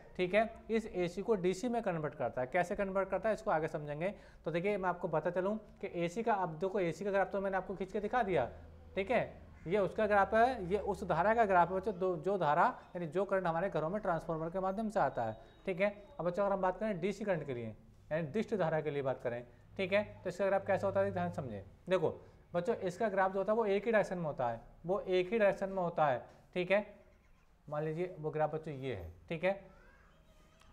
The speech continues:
तो आप स्क्रीन देख पा रहे हो, तो इसका जो परिमाण है बच्चों टाइम के according क्या बच्चों? कांस्टेंट है। इसका जो परिमाण है वो टाइम के according क्या? कांस्टेंट है, इसकी डायरेक्शन चेंज नहीं हो रही है। इसकी डायरेक्शन लगातार चेंज होती है, प्रथम हाफ साइकिल में पॉजिटिव, सेकंड हाफ साइकिल में नेगेटिव। लेकिन बच्चों डीसी जो करंट होता है बच्चों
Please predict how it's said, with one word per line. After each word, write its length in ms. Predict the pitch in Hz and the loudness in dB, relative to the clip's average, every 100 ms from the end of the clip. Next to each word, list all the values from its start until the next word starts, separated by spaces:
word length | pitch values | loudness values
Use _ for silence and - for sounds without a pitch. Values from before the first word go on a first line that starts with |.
| - | 2
तो 40 | |
आप 220 | 175 175 180 | 4 4 2
स्क्रीन 240 | 180 214 | -2 0
देख 120 | 190 | 2
पा 80 | 190 | 4
रहे 80 | 196 | 2
हो, 60 | 196 | 2
तो 80 | |
इसका 200 | 202 214 | 0 2
जो 60 | 226 | 0
परिमाण 420 | 226 180 185 202 | 4 2 4 4
है 60 | 214 | 4
बच्चों 220 | 190 180 | 4 0
टाइम 320 | - 175 190 208 | 0 2 2 2
के 80 | |
according 320 | 214 208 202 202 | 2 2 0 2
क्या 120 | 202 | 2
बच्चों? 220 | 196 240 | 2 0
कांस्टेंट 540 | 233 196 175 - 180 131 | 2 2 2 2 0 0
है। 140 | 104 - - - | -4 -10 -16 -10
इसका 220 | - 180 | -2 0
जो 80 | 185 | 0
परिमाण 400 | 170 151 160 160 | 2 2 2 2
है 60 | |
वो 60 | 202 | 0
टाइम 260 | 202 170 180 | 2 0 2
के 60 | |
according 300 | 180 180 185 190 | 2 2 0 0
क्या? 100 | 208 | 2
कांस्टेंट 400 | 208 202 208 196 | 4 2 2 2
है, 80 | 196 | 0
इसकी 160 | 190 | 0
डायरेक्शन 300 | 185 170 214 | 0 2 0
चेंज 220 | 202 208 208 | 0 0 0
नहीं 200 | 247 226 | -2 0
हो 80 | 156 | 0
रही 180 | 131 | 0
है। 120 | 110 - - - - | -2 -6 -18 -16 -6
इसकी 160 | 196 | 0
डायरेक्शन 260 | 185 180 208 | 2 2 2
लगातार 360 | 180 190 226 | 0 2 2
चेंज 180 | 220 202 | 2 0
होती 140 | 185 180 | -2 -2
है, 40 | |
प्रथम 240 | 185 190 175 | 0 0 -2
हाफ 180 | 165 | -2
साइकिल 240 | 196 175 180 | 0 0 -2
में 80 | 180 | 0
पॉजिटिव, 380 | 185 180 185 185 - - | 0 2 0 -2 -14 -4
सेकंड 220 | 175 170 170 | -2 0 0
हाफ 160 | 170 | 0
साइकिल 280 | 180 175 180 | -2 -2 -2
में 80 | 180 | -2
नेगेटिव। 400 | 196 185 165 123 - - | 0 2 0 -4 -8 -4
लेकिन 180 | 175 185 | -2 0
बच्चों 180 | 208 156 | -2 0
डीसी 320 | 175 175 254 | -2 0 0
जो 80 | 254 | 2
करंट 240 | 208 202 | 2 2
होता 180 | 185 175 | 2 2
है 60 | 175 | 2
बच्चों 300 | 170 165 | 2 0